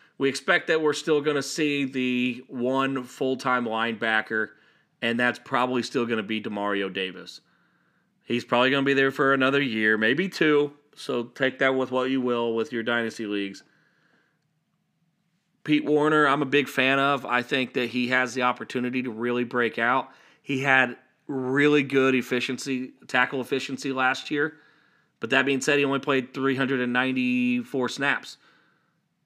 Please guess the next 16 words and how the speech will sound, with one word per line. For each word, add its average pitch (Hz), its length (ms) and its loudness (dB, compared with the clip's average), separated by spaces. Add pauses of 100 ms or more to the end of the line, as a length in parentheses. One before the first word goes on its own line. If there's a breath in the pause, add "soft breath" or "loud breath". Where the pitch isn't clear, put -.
(1160)
Now, 110 340 4
with 113 280 -2 (560)
Quan 139 280 4
Alexander 135 680 2
no 135 240 2
longer 135 420 0
on 127 160 0
the 120 80 -2
team, 139 460 -4 (580 soft breath)
he 123 140 -2
has 127 200 6
the 131 100 2
opportunity 123 600 0
to 120 600 -2
increase 135 560 -4
that. 101 280 -2